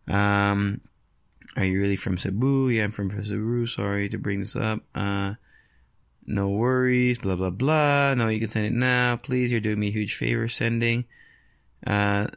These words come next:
okay, so Sam sent a, uh, a screen cap of supposedly Bill Iver's Facebook page. Hmm, okay.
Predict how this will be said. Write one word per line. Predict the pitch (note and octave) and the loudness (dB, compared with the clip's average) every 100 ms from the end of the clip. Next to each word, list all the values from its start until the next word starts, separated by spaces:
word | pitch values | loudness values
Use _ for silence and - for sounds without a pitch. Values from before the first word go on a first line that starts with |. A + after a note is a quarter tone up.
| _ - | _ -4
okay, | A#2+ A#2 | 0 2
so | G#2 A#2 A2+ A2 | 2 2 2 0
Sam | - B2+ C3 C3+ | 2 2 2 2
sent | - A#2+ A#2 - | 2 2 0 0
a, | A2+ G#2+ | 2 4
uh, | G#2 G2+ G2 F#2+ - _ _ _ _ _ _ | 4 2 2 -2 -6 _ _ _ _ _ _
a | - A2+ | -4 -2
screen | - B2+ C3 | 0 2 2
cap | B2 G#2+ G2 | 2 2 0
of | - G#2 | -2 -2
supposedly | - A2+ C3 C3 A2+ G2 | -2 0 2 2 2 2
Bill | F#2 E2+ A2+ A#2 | 2 2 2 2
Iver's | - G2+ G2+ G#2 G2+ | 2 2 2 0 0
Facebook | - G#2 F#2+ - - _ | 0 -2 -2 -6 -10 _
page. | - F#2+ - - - - - _ - - - - - - _ - - | -6 -4 -4 -6 -4 -6 -10 _ -20 -20 -20 -20 -20 -20 _ -20 -6
Hmm, | B2+ A#2 G2+ G2 F#2+ F#2 - G#2 | -2 0 0 0 0 -2 -2 -4
okay. | A#2+ - G#2 | -4 -2 -2